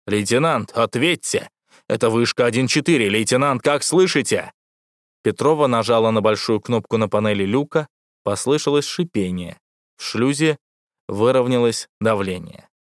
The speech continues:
Она вошла внутрь, вход за ней закрылся, и мгновение спустя распахнулся внутренний люк.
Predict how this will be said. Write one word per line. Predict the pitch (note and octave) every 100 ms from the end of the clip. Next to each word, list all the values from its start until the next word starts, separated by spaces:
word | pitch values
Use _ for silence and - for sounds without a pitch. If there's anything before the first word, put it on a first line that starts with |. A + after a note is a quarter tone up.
| _ _ _ _ _ _ _
Она | A2+ A#2+ D#3+
вошла | D3+ C#3 - A#2
внутрь, | G#2 G#2+ D3 D#3+ D3+ - _ _
вход | - C#3+ E3
за | C#3 C3
ней | B2+
закрылся, | A#2+ A#2+ - C#3 B2 - F2+ -
и | A#2+
мгновение | A#2+ A#2 A2 A2 G#2+ G2+
спустя | - - G2+ - D3
распахнулся | D3 - A2 - B2+ D3 - A2
внутренний | G#2 G#2+ - A2 G#2+ G#2
люк. | G#2 F#2 - -